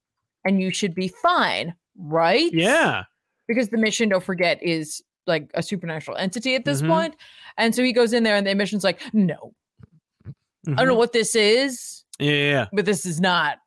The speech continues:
Speaker 1: Moon Knight."
Speaker 2: No.
Speaker 1: Or maybe it, we don't know. You know, we don't find
Speaker 2: It's,
Speaker 1: out,
Speaker 2: he's
Speaker 1: you know.
Speaker 2: different. He's changed.
Speaker 1: It's, something's different, or it's someone else.
Speaker 2: Right. It's just Khonshu.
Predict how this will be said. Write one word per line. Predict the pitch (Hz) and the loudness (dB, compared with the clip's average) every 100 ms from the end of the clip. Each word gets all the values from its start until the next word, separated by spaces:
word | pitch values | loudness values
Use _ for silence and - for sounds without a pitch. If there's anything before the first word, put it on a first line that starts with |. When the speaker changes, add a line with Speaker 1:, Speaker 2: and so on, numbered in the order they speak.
| _ 170 | _ -8
Speaker 1:
Moon | 165 143 | -6 -8
Knight." | 113 - | -14 -12
Speaker 2:
No. | 127 147 190 110 - _ _ | -2 0 0 -2 -8 _ _
Speaker 1:
Or | - 190 | -6 0
maybe | 233 285 320 | 0 2 0
it, | 302 214 | 0 2
we | 208 | 2
don't | 202 | 2
know. | 170 107 147 | 0 -4 -4
You | 202 | -2
know, | 190 | 0
we | 190 | 0
don't | 196 - | 0 -2
find | 185 175 | -2 0
Speaker 2:
It's, | 165 | 0
Speaker 1:
out, | 165 | 0
Speaker 2:
he's | 123 | -2
Speaker 1:
you | - | -4
know. | 120 | -6
Speaker 2:
different. | - 98 | -6 -10
He's | 95 | -12
changed. | - 90 92 | -12 -10 -4
Speaker 1:
It's, | 175 | -2
something's | - 226 208 | 0 0 0
different, | 247 247 247 254 240 | 0 0 2 2 4
or | 226 220 | 4 4
it's | 214 - | 2 -2
someone | 196 190 185 | 0 0 0
else. | 185 185 - | 0 -2 -2
Speaker 2:
Right. | 139 110 - | -4 -2 -2
It's | 180 | -2
just | 156 | -4
Khonshu. | - 135 127 123 120 | -4 -4 -4 -4 -6